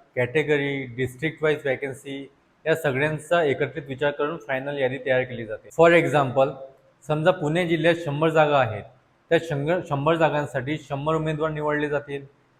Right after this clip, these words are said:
ज्यांचे मार्क्स जास्त असतील तो मेरिटमध्ये असेल, ज्यांचे मार्क्स कमी असतील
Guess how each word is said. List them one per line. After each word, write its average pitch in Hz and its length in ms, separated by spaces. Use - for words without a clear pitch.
ज्यांचे 135 360
मार्क्स 160 340
जास्त 131 280
असतील 160 520
तो 147 120
मेरिटमध्ये 143 520
असेल, 110 300
ज्यांचे 135 360
मार्क्स 156 400
कमी 151 240
असतील 160 460